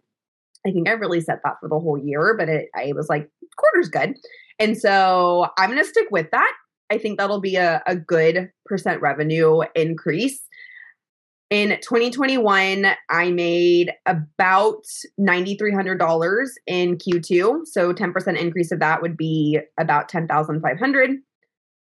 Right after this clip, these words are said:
which puts us at about thirty-five hundred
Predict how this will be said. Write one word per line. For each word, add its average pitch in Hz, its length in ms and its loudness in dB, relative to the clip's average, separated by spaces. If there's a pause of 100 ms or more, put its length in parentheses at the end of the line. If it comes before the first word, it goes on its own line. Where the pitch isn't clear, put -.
(280)
which 160 200 -2
puts 170 180 -4
us 170 100 -6
at 165 100 2
about 143 420 0 (200)
thirty-five 165 480 0
hundred 151 400 0